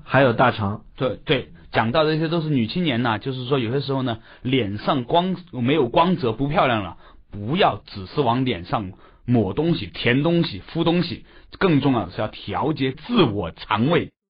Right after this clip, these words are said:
Speaker 1: 对这个女性的保养来讲呢，尤其要注意什么？饮食的这种温度和性质。
Speaker 2: 啊，很多女青年喜欢吃冷饮，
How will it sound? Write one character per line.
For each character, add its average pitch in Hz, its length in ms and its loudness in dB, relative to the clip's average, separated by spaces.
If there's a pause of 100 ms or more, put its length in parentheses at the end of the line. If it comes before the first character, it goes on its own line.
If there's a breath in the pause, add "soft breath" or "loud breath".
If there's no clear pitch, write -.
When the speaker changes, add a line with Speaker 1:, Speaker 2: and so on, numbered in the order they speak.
Speaker 1:
对 135 260 4
这 123 180 0
个 101 380 0
女 95 240 0
性 127 340 -4
的 92 540 -4 (100)
保 101 220 -2
养 95 220 0
来 95 160 -4
讲 92 280 -8
呢， 85 200 -10
尤 101 240 -4
其 113 240 -10
要 107 180 -2
注 104 260 -8
意 101 200 -6
什 87 160 -12
么？ 87 300 -10
饮 101 320 -2
食 98 360 -6
的 101 220 -4
这 101 160 -10
种 85 280 -12 (120)
温 117 260 2
度 110 220 -4
和 92 180 -10
性 104 340 -6
质。 - 120 -14 (260)
Speaker 2:
啊， 139 240 2
很 131 300 2
多 214 120 4
女 156 140 2
青 - 160 -2
年 160 140 2
喜 156 120 -10
欢 135 180 -2
吃 175 200 -4
冷 143 320 0
饮， 120 220 -6